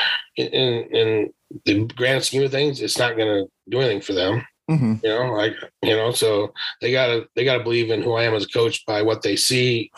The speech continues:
Speaker 1: on a daily basis, not by, you know, what I did thirty years ago. I mean,
Speaker 2: Mm-hmm.
Speaker 1: it's always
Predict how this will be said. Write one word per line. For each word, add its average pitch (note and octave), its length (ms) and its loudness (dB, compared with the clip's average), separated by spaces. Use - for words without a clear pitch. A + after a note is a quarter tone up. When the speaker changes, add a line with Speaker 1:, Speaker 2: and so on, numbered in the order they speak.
Speaker 1:
on G#2 60 2
a G2 60 0
daily B2+ 300 2
basis, G#2 440 -2
not A2+ 220 0
by, G2+ 360 2
you G#2+ 80 -2
know, G#2 60 2
what A#2 220 0
I A2 100 2
did G#2+ 300 -2
thirty G2+ 220 0
years A2 240 2
ago. F#2+ 400 -2
I A2 60 -8
mean, D3 160 4
Speaker 2:
Mm-hmm. - 60 -8
Speaker 1:
it's A2 160 -4
always A#2 340 0